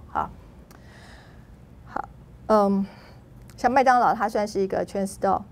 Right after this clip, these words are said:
好，Subway 的话呢，Subway 应该是 chain store 哈，因为它是把代理权给台湾的一家公司。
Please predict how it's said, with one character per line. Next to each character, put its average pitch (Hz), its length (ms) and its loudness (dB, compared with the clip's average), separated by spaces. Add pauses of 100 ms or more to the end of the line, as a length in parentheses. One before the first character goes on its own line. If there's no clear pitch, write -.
(300)
好， - 300 -2
Subway 220 460 2
的 170 120 -4
话 185 220 -2
呢， 175 260 -4 (2000)
Subway 220 420 2
应 196 80 -4
该 202 160 -2
是 220 100 -8
chain 196 240 -6
store 196 220 -4
哈， 190 160 -2
因 233 100 2
为 240 120 2
它 220 240 -2
是 220 200 -6
把 165 160 -2
代 202 180 2
理 170 120 -4
权 - 160 -10
给 - 140 -6
台 - 180 -8
湾 185 160 -2
的 156 80 -4
一 175 80 -6
家 165 240 -6
公 170 280 -8
司。 - 300 -10